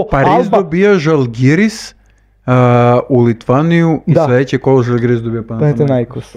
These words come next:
Speaker 2: da. Alba je mučila do četvrte četvrtine Real. Samo ću to vam kažem. I onda
Speaker 1: Alba je osakaćena, skroz dobila Milano.
Speaker 2: Da, da.
Speaker 1: A Milano je posle tog poraza vezao tri puta.
Speaker 2: Jest, jest.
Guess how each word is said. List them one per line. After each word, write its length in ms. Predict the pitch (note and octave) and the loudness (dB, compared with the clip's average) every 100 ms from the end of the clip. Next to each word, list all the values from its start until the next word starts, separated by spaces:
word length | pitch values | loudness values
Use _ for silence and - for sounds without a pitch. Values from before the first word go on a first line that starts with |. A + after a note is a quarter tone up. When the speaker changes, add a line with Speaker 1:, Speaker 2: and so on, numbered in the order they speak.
| - | -14
Speaker 2:
da. 100 | C3 G#2+ _ - | -10 -12 _ -8
Alba 420 | C3+ F#3 A#3 G#3+ | -2 0 0 2
je 80 | G3 | 2
mučila 760 | E3 D#3+ - - F3+ A3 F#3 D#3 - | 2 0 -2 0 2 4 2 0 -4
do 220 | D3+ C3 C#3 | -2 0 0
četvrte 560 | - F3 F3+ F3+ E3 | 0 0 2 -2 -2
četvrtine 460 | C#3+ C#3+ C#3+ C#3 B2+ | -4 -2 -2 0 0
Real. 300 | G#2+ F#2+ G2 - - _ _ _ _ _ _ _ _ | 0 -2 -4 -12 -20 _ _ _ _ _ _ _ _
Samo 220 | - D#3+ E3+ | -2 0 0
ću 100 | - | 0
to 100 | F3+ | 0
vam 140 | D3 | 0
kažem. 340 | B2+ G#2 G#2+ - | -4 -8 -10 -2
I 100 | C#3 | 0
onda 260 | E3 E3 | 2 2
Speaker 1:
Alba 140 | C#3+ C3 | 2 2
je 140 | C#3 | 2
osakaćena, 1000 | C#3 B2 B2+ B2 G3 D3 - D3 C3+ B2+ | 0 -4 -4 -4 -4 -4 -4 -2 0 -2
skroz 460 | - - B2 B2 A#2 | -4 -2 0 0 -2
dobila 360 | A#2 A#2 A2 | -2 0 0
Milano. 360 | A2 A2 A2 A2 G#2+ - | -2 -4 -6 -8 -8 -2
Speaker 2:
Da, 380 | - - E3+ - - - - | -2 0 -4 -4 -12 -16 -4
da. 340 | D3+ F#3+ D3 - - - | 0 0 -2 -12 -20 -6
Speaker 1:
A 140 | A#2+ | -2
Milano 380 | B2 B2 B2+ C3 | 0 2 2 0
je 60 | B2+ | 0
posle 460 | C#3+ C#3 - C3+ B2 C3 A#2+ | 0 -2 0 -2 -2 -2 -4
tog 260 | A2+ - - | -2 -4 -2
poraza 340 | B2+ A#2+ A#2 | -2 0 0
vezao 260 | A2+ A2+ G#2+ | -2 -2 -2
tri 180 | - A2 | -6 -16
puta. 140 | - - | -10 -2
Speaker 2:
Jest, 480 | D#3 E3+ C#3+ - - - _ - | 0 2 0 -6 -16 -18 _ -2
jest. 460 | C#3+ D3 - - | 0 0 -4 -12